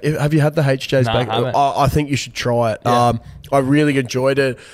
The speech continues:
Speaker 1: Just the, the juicy tenderness when you bite into, uh, that fillet.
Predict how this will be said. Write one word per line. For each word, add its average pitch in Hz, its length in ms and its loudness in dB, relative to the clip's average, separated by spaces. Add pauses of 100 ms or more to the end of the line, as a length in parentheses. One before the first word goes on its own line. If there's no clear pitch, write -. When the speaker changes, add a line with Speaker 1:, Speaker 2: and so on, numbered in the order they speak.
(120)
Speaker 1:
Just - 260 -4
the, 185 240 2
the 175 80 0
juicy 190 400 -4
tenderness 147 720 -2
when 135 140 0
you 127 100 0
bite 123 320 0
into, 123 580 -2
uh, 117 380 0
that 117 260 -4
fillet. 123 360 0